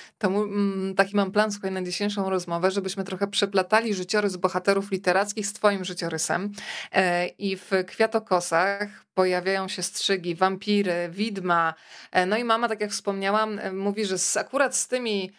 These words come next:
osobnikami, z wampirami, z widmami, ona dokładnie wie, jak sobie poradzić, no ale z urzędem skarbowym jest już trochę gorzej i zastanawiam się, co jest największą zmorą w życiu i w pisaniu dla Marcina Szczegielskiego.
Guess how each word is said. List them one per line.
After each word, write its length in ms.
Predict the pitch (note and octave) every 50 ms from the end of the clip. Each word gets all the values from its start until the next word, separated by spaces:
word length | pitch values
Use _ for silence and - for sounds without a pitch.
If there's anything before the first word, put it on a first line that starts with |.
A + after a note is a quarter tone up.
| - - -
osobnikami, 920 | - G3+ G3+ G#3 G3+ G#3 G3 F#3 - F#3+ G3 G#3 G#3 G3 F#3 F3+ F3+ F3+
z 100 | F3 F3
wampirami, 760 | E3+ G3 G3 F#3 F#3+ - G3+ F#3+ G3 G3+ G#3 G#3 G3+ F#3+ F#3+
z 80 | F3 F3+
widmami, 440 | F3+ G3 F#3 G3 G3+ G#3+ G#3+ G#3+ G#3+
ona 180 | A3 G#3+ A3
dokładnie 480 | G#3 G#3+ G#3 G#3 A#3 A#3 A3 A3 G#3+ G3+
wie, 80 | G3+ G3+
jak 140 | F#3+ G3+
sobie 220 | - G#3 G3 G3+ G3
poradzić, 680 | G3 F#3+ F3+ F3+ E3 D#3 D#3 E3 E3+ F#3+ F#3+ - - -
no 160 | F#3 F#3 -
ale 160 | - F#3+ F#3
z 80 | F#3 -
urzędem 360 | F#3 F3+ G3+ G#3 G#3 G#3 F#3
skarbowym 480 | - - G3 F#3+ F#3 G3 F#3+ G3+ G3 F#3+
jest 140 | F#3 -
już 140 | - F#3+ -
trochę 260 | - G3+ G3 G3 G3
gorzej 480 | F#3+ F3+ F3+ F3 D#3+ E3 F3 F3+ G#3+ G#3+ - - - - - -
i 60 | G3
zastanawiam 520 | G3+ G3+ G3+ - G#3+ G#3+ A3 A#3 A#3 A3+
się, 260 | G#3 - A3+ A3 A3 G#3+
co 180 | G#3 - D#4+ -
jest 220 | G4+ G#4 G#4 -
największą 580 | C#4 C4 B3 A#3+ B3+ C#4 D4 C#4+ - C4+ B3 A3+
zmorą 460 | G#3+ A3+ A3+ A3+ G#3 F#3+ F#3 F#3 F#3
w 40 | E3+
życiu 320 | E3+ G3 B3+ - - B3+
i 100 | A3 G#3
w 80 | G3+ -
pisaniu 420 | - G3 G3+ - G3+ G3+ G3+ G3
dla 260 | F#3+ F#3+ F#3 F#3 F#3
Marcina 400 | F3+ F#3 F3+ - - F#3+ F3 F3
Szczegielskiego. 760 | E3+ - - E3+ E3 E3 E3 - - - - - - - G#3